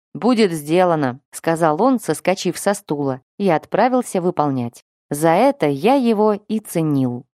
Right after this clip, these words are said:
Но мне и самому предстояло еще массу дел сделать. Для начала слетать в аномалию и набрать немного мха, камней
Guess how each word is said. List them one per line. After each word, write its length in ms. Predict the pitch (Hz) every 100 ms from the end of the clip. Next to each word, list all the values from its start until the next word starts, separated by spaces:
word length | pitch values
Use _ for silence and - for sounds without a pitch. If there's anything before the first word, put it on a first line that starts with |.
| _ -
Но 220 | 165 180
мне 400 | 180 202 233 139
и 20 |
самому 460 | 147 170 180 208 262
предстояло 580 | - 139 - 139 143 139
еще 380 | 143 147 - 160
массу 440 | 180 247 - 240
дел 300 | 196 170 147
сделать. 500 | 135 147 135 131 - _
Для 200 | 170 208
начала 520 | 233 247 311 254 127 -
слетать 460 | - 202 240 302 -
в 60 | 254
аномалию 640 | 254 196 160 147 147 143 -
и 100 | 214
набрать 500 | 214 190 190 285 -
немного 520 | 196 170 170 220 254
мха, 420 | 254 - 151 175
камней 600 | - 143 135 143 185 247